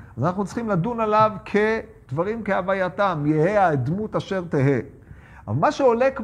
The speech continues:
פה באופן ברור שרבי יוסי בר אבין היה מצוי לפני רבי יוסי דמין יוקרת.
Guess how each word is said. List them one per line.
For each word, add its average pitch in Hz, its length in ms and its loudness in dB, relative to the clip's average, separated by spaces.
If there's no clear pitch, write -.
פה 226 120 2
באופן 220 460 -2
ברור 208 300 0
שרבי 156 280 -2
יוסי 240 280 -2
בר 190 280 0
אבין 240 500 -2
היה 190 240 2
מצוי 277 600 0
לפני 226 360 -2
רבי 190 200 0
יוסי 190 220 -4
דמין 214 280 -4
יוקרת. 214 640 -6